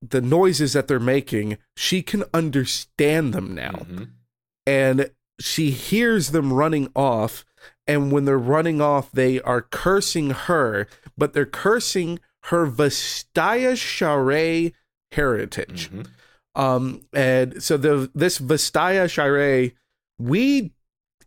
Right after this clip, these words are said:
Speaker 1: as far as at this point, we don't really know too much about the Vastaya Sharai.
Speaker 2: Yeah.
Speaker 1: And obviously, Nidalee doesn't have a fucking clue what that
Speaker 2: <laughs>
Speaker 1: means. <laughs> 'Cause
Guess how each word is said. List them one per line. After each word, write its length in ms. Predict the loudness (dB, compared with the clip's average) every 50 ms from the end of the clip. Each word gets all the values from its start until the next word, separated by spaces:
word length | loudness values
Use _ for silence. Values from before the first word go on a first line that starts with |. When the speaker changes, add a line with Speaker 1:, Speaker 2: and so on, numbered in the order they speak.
| -12 -12 -8 _ 0
Speaker 1:
as 160 | 0 0 2
far 200 | 2 2 2 4
as 80 | 2
at 100 | 0 2
this 140 | 2 0 0
point, 320 | 2 2 2 2 2 -2 -6 _ -20 -20 -20 -20 -20 -20 _
we 160 | -4 -4 -2 -2
don't 220 | 0 -2 -2 0
really 260 | 0 0 0 0 -2
know 380 | -4 -2 0 0 4 4 2 2
too 180 | 2 0 0
much 200 | 2 0 0 0 -2
about 340 | -2 0 0 0 -2 -2 -4
the 80 | -4
Vastaya 440 | -2 -2 -4 -2 -2 -2 0 0 -2
Sharai. 480 | -2 -2 -2 -2 0 0 0 -2 -4 -4 _ _ _ _
Speaker 2:
Yeah. 160 | -10 -10 -10 -4 0
Speaker 1:
And 360 | 0 2 2 2 0 0 -2 0 0
obviously, 460 | 0 2 2 0 0 2 2 2 4
Nidalee 580 | 4 2 2 4 2 2 2 2 2 -2 -4 -8 _ _ _ _
doesn't 280 | -2 0 0 0 -2 -2
have 280 | -2 -2 -2 0 0
a 100 | -2 -2
fucking 920 | -2 -6 -16 -20 -20 -20 -20 -10 -6 -4 -4 -4 -4 -4 -6 -6 -6 -8
clue 440 | -10 -14 -6 -2 2 4 4 4 6 4
what 280 | 4 2 2 0 0 -2
that 300 | -2 -2 -2 -6 -8 -6
Speaker 2:
<laughs> 0 |
Speaker 1:
means. 380 | -6 -6 -6 -6 -4 -4 -4 -4
<laughs> 880 | -6 -6 -6 -4 -2 -2 -2 0 0 0 0 0 -4 -4 -8 -6 -2
'Cause 260 | -2 0 0 -2 -6